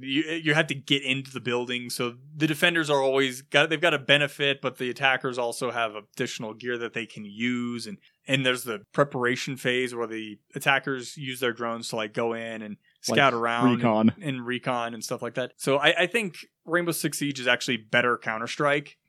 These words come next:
Speaker 1: I don't think it'll dethrone Counter-Strike 'cause Counter-Strike's been around for so long.
Speaker 2: It's just so popular. I was gonna say we both own Go, although I don't know that either of us have played it a whole
Speaker 1: I
Speaker 2: lot.
Speaker 1: do have Go, but if I were to get, if I were to, like,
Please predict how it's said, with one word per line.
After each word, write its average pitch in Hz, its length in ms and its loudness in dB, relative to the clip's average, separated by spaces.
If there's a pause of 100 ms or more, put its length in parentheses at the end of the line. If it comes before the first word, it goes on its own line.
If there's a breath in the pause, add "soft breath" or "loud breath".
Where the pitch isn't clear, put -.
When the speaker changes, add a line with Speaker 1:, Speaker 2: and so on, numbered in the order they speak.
(220)
Speaker 1:
I 175 80 6
don't 233 160 6
think 214 160 2
it'll 165 160 2
dethrone 131 920 -4
Counter-Strike 220 500 0
'cause 147 140 -2
Counter-Strike's 147 440 -2
been 131 140 -4
around 107 340 0
for 190 140 4
so 196 200 4
long. 208 280 4
Speaker 2:
It's 214 100 4
just 120 220 4
so 113 180 6
popular. 117 300 6
I - 20 8
was 127 100 4
gonna 147 100 8
say 180 100 6
we 175 140 8
both 170 260 8
own 127 320 4
Go, 95 340 2
although 92 300 0
I 95 40 0
don't 98 200 0
know 92 240 0
that 90 100 -4
either 90 360 -2
of 85 80 -4
us 87 120 -2
have 82 120 -8
played 95 260 -2
it 104 80 2
a 98 60 0
whole - 100 2
Speaker 1:
I - 40 8
Speaker 2:
lot. 107 220 6
Speaker 1:
do 196 240 -2 (100)
have 190 360 -2
Go, 202 480 4
but 151 300 0
if 139 160 0
I 170 180 8
were 170 240 -2
to 151 80 -4
get, 160 400 0
if 170 140 0
I 214 100 8
were 214 160 4
to, 147 120 -4
like, 123 220 -2